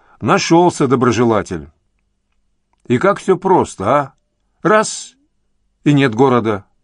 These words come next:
Ты прав, Шунт. Всему этому одно определение:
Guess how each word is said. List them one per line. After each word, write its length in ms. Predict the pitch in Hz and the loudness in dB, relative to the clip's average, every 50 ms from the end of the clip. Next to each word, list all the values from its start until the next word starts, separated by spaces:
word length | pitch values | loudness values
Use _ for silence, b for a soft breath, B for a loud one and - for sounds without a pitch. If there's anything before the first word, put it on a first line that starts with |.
| _ _ _ B B B B B B B B B B | _ _ _ B B B B B B B B B B
Ты 100 | 196 190 | -2 0
прав, 260 | - 196 185 143 - | 2 0 0 0 -2
Шунт. 380 | - 131 113 104 - - _ _ _ _ b b b b b b b b b b b b b b | -2 -4 -4 -4 -6 -10 _ _ _ _ b b b b b b b b b b b b b b
Всему 540 | b - - - 156 165 180 185 190 190 175 | b -8 0 2 2 4 6 6 4 4 2
этому 600 | 156 156 160 156 156 151 143 135 131 135 131 - | 2 0 -2 0 0 -2 0 2 2 0 0 0
одно 380 | - 120 120 104 117 131 135 131 | -2 -2 -2 0 0 0 0 0
определение: 1040 | 120 - 120 113 98 110 113 113 131 156 165 156 151 147 147 147 143 139 135 - | 0 0 -4 -2 0 0 0 0 0 0 0 0 0 -2 -2 0 0 0 -2 -4